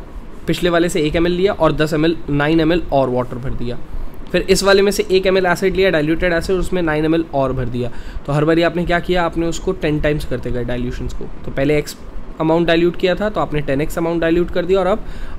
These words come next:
hundred times dilute कर दिया उसको। Clear है?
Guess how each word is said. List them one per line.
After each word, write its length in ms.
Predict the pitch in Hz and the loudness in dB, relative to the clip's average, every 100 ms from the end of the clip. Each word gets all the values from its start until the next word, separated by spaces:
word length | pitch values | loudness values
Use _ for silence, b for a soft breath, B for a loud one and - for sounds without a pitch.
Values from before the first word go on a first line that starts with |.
| - | 0
hundred 320 | 165 185 208 | 4 4 2
times 240 | 160 156 | 2 2
dilute 320 | 139 131 135 127 | 2 0 0 -2
कर 120 | 127 | -4
दिया 200 | 123 123 | -2 -4
उसको। 220 | - 120 - B B B - - | -4 -8 -10 B B B -10 -2
Clear 240 | 170 | 4
है? 40 | 190 | 6